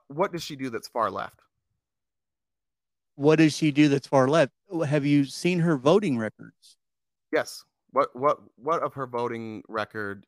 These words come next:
Speaker 1: is far left?
Speaker 2: Okay, so she has been for war ever since she's been in Congress. Would you agree with that?
Speaker 1: Uh, n-, no. Well, what, what do you mean for war? Like, does she vote for, when we go to war, does she vote for it? Sure.
Speaker 2: Yeah.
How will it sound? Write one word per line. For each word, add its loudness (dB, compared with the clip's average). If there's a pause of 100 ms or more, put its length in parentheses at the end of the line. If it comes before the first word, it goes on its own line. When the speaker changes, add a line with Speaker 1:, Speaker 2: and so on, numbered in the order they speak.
Speaker 1:
is -16
far -6
left? -14 (360)
Speaker 2:
Okay, 2
so 2
she 0
has 4
been 0 (100)
for 2
war 0
ever 0
since -2
she's -14
been 0 (360)
in 0
Congress. 0
Would 2
you 8
agree 4
with 2
that? 0 (1700)
Speaker 1:
Uh, 2 (760)
n-, -20 (220)
no. -8 (240)
Well, -2
what, -4
what -4
do -6
you -4
mean -4
for -6
war? -2
Like, -2
does -8
she -8
vote -2
for, -16
when -4
we -6
go -2
to 0
war, -4
does -8
she -14
vote -6
for -8
it? -16
Sure. -10 (120)
Speaker 2:
Yeah. 0